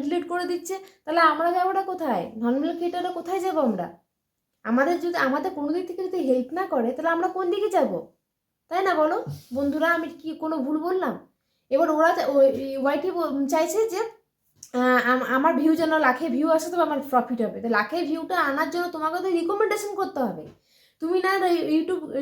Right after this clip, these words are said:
রিচ দিচ্ছ, না তুমি রিকমেন্ডেশন করছো, তাহলে আমাদের চ্যানেলগুলো ওইখানেই পড়ে আছে। আর, আহ, কম ভিউ তোমরা রাখছো না, কম ভিউ চ্যানেল রাখছো না, আর রিকমেন্ডেশনও করছো না।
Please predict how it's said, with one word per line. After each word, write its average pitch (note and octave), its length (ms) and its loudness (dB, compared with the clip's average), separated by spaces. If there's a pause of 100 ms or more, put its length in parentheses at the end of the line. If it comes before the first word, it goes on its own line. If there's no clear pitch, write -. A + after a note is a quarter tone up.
রিচ F4 260 6
দিচ্ছ, G4 280 -2
না E4 200 0
তুমি D#4+ 180 -2
রিকমেন্ডেশন F4 640 -2
করছো, E4+ 340 -2
তাহলে E4 240 0
আমাদের E4+ 220 2
চ্যানেলগুলো E4 340 -2
ওইখানেই E4 320 -2
পড়ে E4 220 -4
আছে। D#4+ 220 -6 (640)
আর, A#3 320 6 (180)
আহ, A3 520 -2
কম D4+ 240 2
ভিউ F4 140 0
তোমরা D#4+ 280 4
রাখছো E4 320 4
না, D#4+ 100 -2
কম D4 180 -4 (200)
ভিউ C#4 160 0
চ্যানেল C#4+ 280 -4 (100)
রাখছো C4+ 240 -2
না, C4+ 120 -2 (140)
আর G#3+ 100 -4
রিকমেন্ডেশনও C#4 640 -2
করছো D#4+ 240 -4
না। C4+ 120 -4